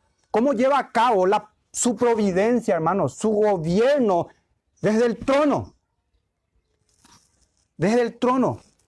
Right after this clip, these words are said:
No esperamos un reino algún día. El Señor ya reina en los cielos y en la tierra. Ya reina, hermanos.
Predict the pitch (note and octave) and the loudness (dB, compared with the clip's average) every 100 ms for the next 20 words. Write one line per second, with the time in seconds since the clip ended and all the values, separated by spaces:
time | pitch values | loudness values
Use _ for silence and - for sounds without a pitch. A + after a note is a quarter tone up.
0 | _ _ F#3+ B3+ D4 D4 C#4 D4+ B3 C4+ | _ _ -2 -2 0 2 2 0 0 0
1 | D4 F#3 F3+ C4 C#4+ A#3+ G#3+ B3 E3+ A#3 | 0 0 0 2 2 0 0 0 0 0
2 | F3+ C3 C3 F#3+ G3+ B3 C#4 B3+ F#3+ F#3 | 0 -2 -2 0 0 0 0 -2 -4 -2
3 | C#4 C#4 F#3+ D#3+ C#3 - _ _ _ D#3 | 0 2 0 0 -4 -10 _ _ _ -4
4 | E3 F#3 C4 A3+ F#3+ F3+ D#3+ A3 A3 D#3 | -2 0 0 0 0 0 0 0 0 0
5 | G#2+ - _ _ _ _ _ _ _ _ | -4 -10 _ _ _ _ _ _ _ _
6 | _ _ _ _ _ _ _ D#3+ G3 E3+ | _ _ _ _ _ _ _ -2 -2 0
7 | A#3 A3+ D3 C3+ D#3+ G3 E3+ - | 0 0 -2 -2 -2 0 0 -4